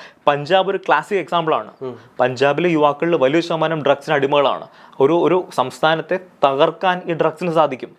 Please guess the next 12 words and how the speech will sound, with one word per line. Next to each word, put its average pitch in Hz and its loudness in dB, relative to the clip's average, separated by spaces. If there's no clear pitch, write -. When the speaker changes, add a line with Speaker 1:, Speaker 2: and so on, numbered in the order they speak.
Speaker 1:
അതിന് 143 2
basically 165 2
ഇതൊരു 208 2
ഗ്ലോബൽ 175 2
കോൺസ്പിറസി 196 -2
കൂടെ 196 4
ഉണ്ട് 165 -2
ഇതിനകത്ത്. 117 -2
കാരണം, 147 2
ആ, 165 4
ഇത്, 147 0
ആ, 135 4